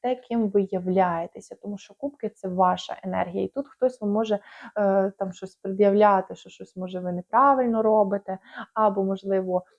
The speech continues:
м, захочуть так, знову ж таки, перетягувати на свою сторону, а ви будете стояти на своєму і будете радуватися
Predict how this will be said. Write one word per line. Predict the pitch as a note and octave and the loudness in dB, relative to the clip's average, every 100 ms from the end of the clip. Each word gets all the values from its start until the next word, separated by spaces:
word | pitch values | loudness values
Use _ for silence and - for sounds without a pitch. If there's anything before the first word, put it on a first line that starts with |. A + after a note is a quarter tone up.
| _ | _
м, | G3+ G3 G3 G3 | -2 0 2 0
захочуть | G3 G3 A3+ G#3+ - | -2 0 2 2 0
так, | - F3+ | -4 -2
знову | F#3 G#3 F#3+ | 0 0 0
ж | _ | _
таки, | - - | -20 -10
перетягувати | - G3 - F#3+ F#3 F3+ F3 | -6 -6 -4 -2 0 -2 -4
на | F3+ F#3+ | -8 -12
свою | - G#3 G#3+ | -6 -4 -4
сторону, | - F4+ E4 A#3+ | 0 0 2 0
а | |
ви | B3 | -2
будете | D#4 C#4 B3+ | 0 -2 -4
стояти | A#3+ B3 A#3+ | -6 -4 -4
на | A3 | -6
своєму | - C#4+ F4 | -8 -4 -2
і | A#3+ | 0
будете | B3+ B3+ B3 | 2 2 0
радуватися | G#3 A#3 B3+ A3 G3 - | 0 0 0 -2 -8 -20